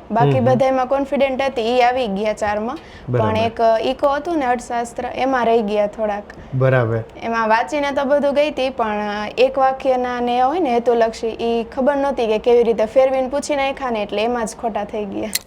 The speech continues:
Speaker 2: આમ શું તમારી બનવાની શું ઈચ્છા?
Speaker 1: બનવાની હવે તો ગવર્મેન્ટ જોબની તૈયારી કરવી છે.
Speaker 2: લહેરો સે ડરકર નૌકા પાર નહીં હોતી,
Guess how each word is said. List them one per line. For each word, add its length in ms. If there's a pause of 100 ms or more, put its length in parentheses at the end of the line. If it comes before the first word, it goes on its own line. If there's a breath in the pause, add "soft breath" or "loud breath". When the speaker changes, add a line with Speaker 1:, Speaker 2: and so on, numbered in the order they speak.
Speaker 2:
આમ 140
શું 220
તમારી 280
બનવાની 420
શું 200
ઈચ્છા? 320 (340)
Speaker 1:
બનવાની 500
હવે 200
તો 200
ગવર્મેન્ટ 540
જોબની 320
તૈયારી 400
કરવી 320
છે. 380
Speaker 2:
લહેરો 400
સે 180
ડરકર 380
નૌકા 360
પાર 340
નહીં 320
હોતી, 320